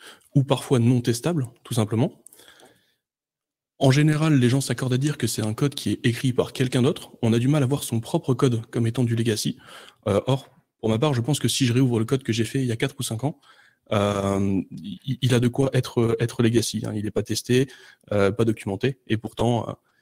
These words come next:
vu que c'est mon code, je vais le considérer autrement. C'est du code qui fait peur. Si on en parle un petit peu aux développeurs autour de nous,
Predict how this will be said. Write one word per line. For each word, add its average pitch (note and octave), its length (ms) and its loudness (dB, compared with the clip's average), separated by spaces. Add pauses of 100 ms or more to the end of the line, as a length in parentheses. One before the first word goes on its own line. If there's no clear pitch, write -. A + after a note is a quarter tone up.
(200)
vu A2 160 -6
que - 60 -6
c'est B2+ 80 2
mon G#2 120 2
code, C#3 180 2
je A2 100 0
vais B2 80 2
le B2+ 60 -4
considérer A#2+ 340 -2
autrement. A#2 340 -6 (1700)
C'est - 160 0
du D#3+ 60 0
code F3 140 2
qui E3 100 -2
fait D#3 120 0
peur. - 380 -2
Si - 180 -4
on A#2 80 4
en A#2 100 4
parle D3+ 160 0
un C#3 60 4
petit C3 160 -4
peu D3+ 120 0
aux C3+ 40 4
développeurs B2 500 2
autour A#2+ 200 0
de A2+ 80 2
nous, C#3+ 300 2